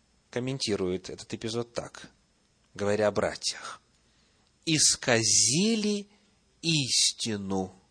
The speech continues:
ради мира. Ведь Иаков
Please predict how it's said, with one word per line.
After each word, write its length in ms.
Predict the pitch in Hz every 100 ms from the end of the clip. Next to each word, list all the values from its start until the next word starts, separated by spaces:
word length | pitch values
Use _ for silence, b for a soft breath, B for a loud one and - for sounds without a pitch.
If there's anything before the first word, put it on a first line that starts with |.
| _ _ _ _ -
ради 640 | 95 110 139 139 151 156 117
мира. 680 | 113 107 95 87 80 82 - _ _ _ b b b b b b b
Ведь 360 | - 107 107 98
Иаков 640 | 104 123 180 - 143 -